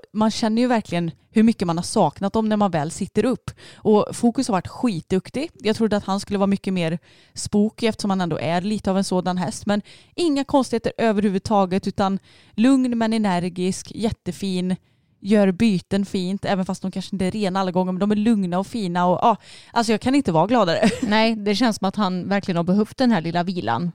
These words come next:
Speaker 2: för att, eh, återhämta sig både mentalt och kroppsligt. Men, eh, vi måste ju bara snacka lite om dagens mentalträningarna, för nu har ju inte vi mentaltränat för Anna på,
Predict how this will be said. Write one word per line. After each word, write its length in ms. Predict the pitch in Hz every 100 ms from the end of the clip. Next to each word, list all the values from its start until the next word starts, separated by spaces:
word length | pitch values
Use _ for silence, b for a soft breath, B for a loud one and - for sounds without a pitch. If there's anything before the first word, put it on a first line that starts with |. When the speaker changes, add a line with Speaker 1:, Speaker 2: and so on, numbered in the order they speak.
| _
Speaker 2:
för 180 | - 185
att, 260 | 170 -
eh, 120 | 202 196
återhämta 500 | 214 - 190 175 175
sig 120 | 214
både 280 | 180 175 175
mentalt 580 | 233 - 175 170 -
och 140 | - -
kroppsligt. 580 | 196 - - 262 - - B B B
Men, 340 | 208 226 220 220
eh, 160 | 208
vi 120 | 190
måste 260 | 226 220 -
ju 60 | 226
bara 160 | 208
snacka 360 | 190 220 202 190
lite 300 | 208 190 175
om 280 | 185 190 165
dagens 800 | 170 202 175 170 180 180 - 170
mentalträningarna, 1200 | 196 196 190 247 196 175 - 269 311 311 269 196
för 180 | 185 226
nu 100 | 214
har 120 | 220
ju 60 | 262
inte 160 | 262 214
vi 100 | 196
mentaltränat 800 | 190 208 175 165 196 196 196 -
för 100 | 208
Anna 320 | 190 175 170
på, 340 | - 202 175